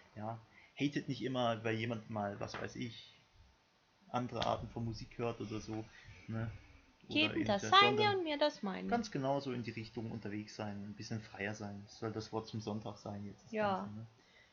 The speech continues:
Speaker 2: Im wahrsten
Speaker 1: Ja.
Speaker 2: Sinne des Wortes, ne?
Speaker 1: Ja, das ist schwierig, schwieriges Thema allgemein. Aber gut. Wir haben ja gesagt,
Speaker 2: Ich
Speaker 1: wir wollten
Speaker 2: bin
Speaker 1: das mal
Speaker 2: gespannt,
Speaker 1: anfassen.
Speaker 2: was von unseren
Speaker 1: Ja.
Speaker 2: Zuhörern,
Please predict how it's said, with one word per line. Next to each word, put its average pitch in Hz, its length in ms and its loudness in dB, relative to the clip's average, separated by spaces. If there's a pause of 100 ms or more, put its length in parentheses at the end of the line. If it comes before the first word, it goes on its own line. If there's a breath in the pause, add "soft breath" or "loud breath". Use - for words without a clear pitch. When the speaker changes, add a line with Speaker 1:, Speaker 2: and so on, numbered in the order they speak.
(200 soft breath)
Speaker 2:
Im 185 120 -6
wahrsten 214 340 0
Speaker 1:
Ja. 240 60 -4
Speaker 2:
Sinne 247 260 0
des 240 220 -2
Wortes, 196 380 2
ne? 208 220 -2 (160)
Speaker 1:
Ja, 190 280 2
das 135 140 -6
ist 151 120 2
schwierig, 135 640 -2
schwieriges 127 540 -6
Thema 117 280 -4
allgemein. 107 500 -4 (340)
Aber 127 260 -8
gut. 113 180 -8 (400)
Wir 120 160 -2
haben 151 120 2
ja 147 80 4
gesagt, 151 240 4
Speaker 2:
Ich 349 60 6
Speaker 1:
wir 147 80 2
wollten 147 180 6
Speaker 2:
bin 143 60 8
Speaker 1:
das 277 100 -2
mal 269 60 4
Speaker 2:
gespannt, 277 220 6
Speaker 1:
anfassen. 139 280 -4 (240)
Speaker 2:
was 226 400 2 (120)
von 214 140 0
unseren 220 340 -2
Speaker 1:
Ja. 107 60 -2
Speaker 2:
Zuhörern, 214 640 2